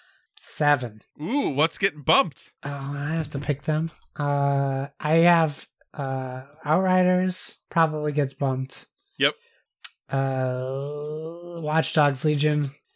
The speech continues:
Speaker 2: Ooh, really?
Speaker 1: Yeah. Uh, and shoot. Uh, this, I guess it's just a guess. Uh, uh, Miles, Miles Morales.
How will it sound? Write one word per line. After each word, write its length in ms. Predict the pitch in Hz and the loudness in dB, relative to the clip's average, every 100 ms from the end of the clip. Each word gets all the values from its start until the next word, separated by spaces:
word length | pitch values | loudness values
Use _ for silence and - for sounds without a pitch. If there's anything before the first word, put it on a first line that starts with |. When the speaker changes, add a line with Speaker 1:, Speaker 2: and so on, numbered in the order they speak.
| _ - | _ -8
Speaker 2:
Ooh, 300 | 226 311 135 | -4 -2 -2
really? 380 | 151 196 101 - _ _ - | -2 -2 -4 -8 _ _ -8
Speaker 1:
Yeah. 400 | 123 120 120 120 - _ - | -4 -4 -4 -8 -12 _ -4
Uh, 920 | 135 131 131 131 127 123 127 123 127 135 _ _ | -2 0 2 0 0 -2 -4 -6 -8 -14 _ _
and 1500 | 139 139 139 135 131 131 127 127 127 123 120 123 127 127 - - - - _ - | 0 2 2 2 2 2 0 -2 -2 -4 -4 -6 -6 -8 -8 -10 -10 -18 _ -10
shoot. 600 | - 143 127 - - - - | -4 -2 -2 -4 -14 -12 -4
Uh, 260 | 139 135 135 _ _ 151 | 0 0 -4 _ _ 2
this, 340 | 170 156 - - | 4 4 0 0
I 80 | |
guess 260 | 143 170 - | 4 4 4
it's 160 | 131 - | -4 -2
just 220 | 135 - | -2 0
a 40 | 123 | -2
guess. 400 | 120 120 - 135 | -2 -4 -2 2
Uh, 580 | 123 123 139 135 131 | 2 2 0 4 6
uh, 40 | 127 | 4
Miles, 460 | 135 135 127 139 - | 4 6 4 2 2
Miles 360 | 135 127 120 120 | 4 4 2 0
Morales. 580 | 117 120 135 147 - | -2 -6 -14 -10 -10